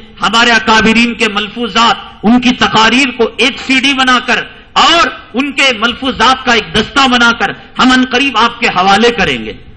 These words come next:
یہ صرف اس لیے حدیث قیامت کی نشانیوں میں ایک نشانی ہے۔ کیا نشانی؟ لوگوں کو حق بات کہنے سے بچا جائے گا ان کے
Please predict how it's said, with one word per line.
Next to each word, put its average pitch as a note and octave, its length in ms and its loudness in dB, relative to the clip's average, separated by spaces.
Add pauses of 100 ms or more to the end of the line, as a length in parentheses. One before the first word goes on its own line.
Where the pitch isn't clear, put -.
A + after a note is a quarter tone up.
(520)
یہ B3+ 180 -2 (340)
صرف G#4+ 200 2
اس - 240 -4
لیے C#4 220 0 (500)
حدیث C4 340 -2
قیامت B3+ 520 -2
کی C#4 120 -2
نشانیوں B3 560 -2
میں B3+ 120 -2
ایک A#3+ 140 -4
نشانی A3 460 -14
ہے۔ - 280 -18 (180)
کیا G#3 140 -10
نشانی؟ A#3 420 -16 (1300)
لوگوں B3 500 0
کو C4 420 0 (540)
حق C4 180 0
بات A#3 480 0
کہنے B3+ 420 2
سے B3+ 340 0 (380)
بچا B3 400 0
جائے B3 420 2
گا C4+ 500 2
ان C#4 220 2
کے D4+ 100 -2